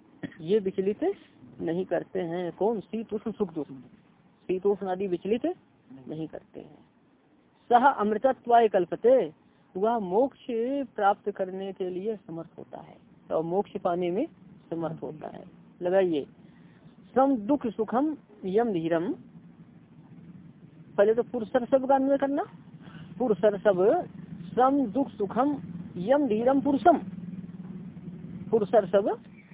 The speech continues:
सम दुख सुखम यम धीरम पुरुषम एतेन व्यथयन्ति सह अमृतत्वाय कल्पते। हे पुरुष श्रेष्ठ, दुख सुख में समान रहने वाले जे-, जिस पुरुष को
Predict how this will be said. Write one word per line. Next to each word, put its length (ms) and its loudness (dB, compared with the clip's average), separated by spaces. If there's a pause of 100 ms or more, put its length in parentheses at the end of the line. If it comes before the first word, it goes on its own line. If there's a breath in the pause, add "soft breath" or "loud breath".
(220)
सम 240 4
दुख 200 -4
सुखम 380 -4
यम 240 -2
धीरम 320 2
पुरुषम 520 0 (320)
एतेन 580 2 (180)
व्यथयन्ति 720 -2 (340)
सह 160 4
अमृतत्वाय 720 0
कल्पते। 580 0 (280)
हे 180 4
पुरुष 300 -4
श्रेष्ठ, 640 0 (760 loud breath)
दुख 300 0
सुख 260 -4
में 180 2
समान 360 -2
रहने 320 2
वाले 320 4
जे-, 340 4
जिस 320 -10
पुरुष 320 -4
को 560 2